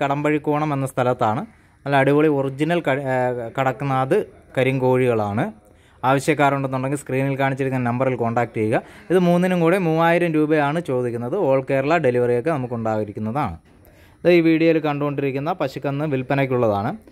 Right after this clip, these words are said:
ഇത്, ആ, ഗീർ ക്രോസ് ആയിട്ടുള്ള ഒരു പശുക്കന്നാണ്. വെച്ചൂർ ഗീർ ക്രോസ്, ക്രോസ് ആയിട്ടുള്ള ഒരു പശുക്കന്നാണ്. ഇതുള്ള സ്ഥലമെന്ന് പറയുന്നത് തിരുവനന്തപുരം ജില്ലയിലെ നെടുമങ്ങാട് എന്ന സ്ഥലത്താണ്.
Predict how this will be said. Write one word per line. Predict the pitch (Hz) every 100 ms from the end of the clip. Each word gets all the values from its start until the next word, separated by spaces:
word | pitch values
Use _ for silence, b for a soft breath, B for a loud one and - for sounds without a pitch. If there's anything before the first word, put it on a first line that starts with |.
| b b b
ഇത്, | 143 226 - - - - - - - 143
ആ, | 131 131
ഗീർ | 120 135 175
ക്രോസ് | 165 139 147 156
ആയിട്ടുള്ള | 170 156 147 143
ഒരു | 135 135 - 123
പശുക്കന്നാണ്. | 120 131 117 107 147
വെച്ചൂർ | 135 123 - 170
ഗീർ | 156 131 131
ക്രോസ്, | 123 123 120 -
ക്രോസ് | 123 123 -
ആയിട്ടുള്ള | 120 117 117
ഒരു | 113
പശുക്കന്നാണ്. | 107 113 104 92 101 170 - b b b b
ഇതുള്ള | 160 165 170
സ്ഥലമെന്ന് | 165 156 160 160
പറയുന്നത് | 151 147 147 151 202 - _ 139
തിരുവനന്തപുരം | 139 147 143 143 135
ജില്ലയിലെ | 131 131 131 180
നെടുമങ്ങാട് | 143 135 143 143 143
എന്ന | 139 131
സ്ഥലത്താണ്. | - 113 117 110 107